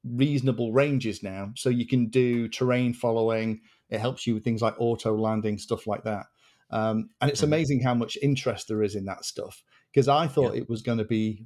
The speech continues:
Speaker 1: really exotic and esoteric and lots of people wouldn't be interested. So I'd make a video on it just because I happen to be up at somewhere like three D X R, you know, 'cause the stuff that he has is, it's a, it is literally
Speaker 2: Cool.
Speaker 1: like walking into, you know, the
Speaker 2: Another level.
Speaker 1: Williams.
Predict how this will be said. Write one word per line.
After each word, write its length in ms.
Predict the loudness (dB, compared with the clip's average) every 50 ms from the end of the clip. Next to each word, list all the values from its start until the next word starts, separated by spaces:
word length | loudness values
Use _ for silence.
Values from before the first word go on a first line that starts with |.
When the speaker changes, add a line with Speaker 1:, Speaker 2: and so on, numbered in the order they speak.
| -12
Speaker 1:
really 880 | -8 -2 2 4 4 6 6 4 2 2 2 0 0 0 0 -2 -6 _ _ _ _ _ _ _ _ _ _ _ _ _ -8
exotic 580 | -8 -4 0 0 0 0 0 -2 -4 -4 -2
and 100 | 0 0
esoteric 640 | 0 0 -4 -8 -6 -4 -2 -2 0 -2 -4 -4 -2
and 120 | -2 -2
lots 180 | -2 -4 -4 -6
of 80 | -4
people 300 | -2 -2 -4 -2 -6 -4
wouldn't 220 | -4 -4 -6 -6 -4
be 120 | -2 -2
interested. 560 | -2 -2 -2 -4 -4 -2 2 2 2 0 -2 -8 -20 -20 -20 _ _ _ _ _ _ _ _ -4
So 160 | 4 6 6
I'd 80 | 6 6
make 220 | 4 2 2 2
a 40 | 4
video 340 | 4 4 4 4 2 2 2
on 100 | 0 -2
it 180 | -4 -6 -10 _ _ -4
just 200 | -4 -2 -2 -2
because 220 | -4 -2 0 -2
I 60 | -2 0
happen 220 | -2 -4 -6 -6 -8
to 80 | -6
be 140 | -2 0 0
up 160 | 0 0 -4
at 100 | -6 -6
somewhere 240 | -4 -2 -2 0 0
like 180 | 0 -2 -2 -2
three 180 | -2 0 0
D 100 | 2 0 0
X 200 | -2 -2 -2 -2
R, 360 | 0 0 0 0 0 -2 -6 _ _ -8
you 100 | -6 -6
know, 80 | -6 -6
'cause 220 | -6 -6 -6 -6
the 80 | -4 -6
stuff 340 | -2 0 0 -2 -2 -2
that 120 | -6 -6 -4
he 300 | 0 0 0 0 0 -4
has 480 | -6 -10 -10 -8 -8 -8 -8 -10 -12 -14 _ _ _ _ _ _ _ _ _ _ _ _ _ -2
is, 240 | -2 -2 -2 -2 -8 -10 -6
it's 260 | -4 -2 0 2 2
a, 200 | 2 2 4 4
it 100 | 4 4
is 160 | 4 0 2
literally 400 | 4 4 4 4 4 2 0 0
Speaker 2:
Cool. 80 | 0 2
Speaker 1:
like 160 | 0 0 0 2
walking 400 | 2 2 2 2 2 0 0 0
into, 340 | 0 0 0 0 0 0
you 120 | 2 2 4
know, 80 | 6
the 180 | 6 6 6 6
Speaker 2:
Another 60 | 6
level. 180 | 6 6 6 6
Speaker 1:
Williams. 300 | 4 2 0 -4 -6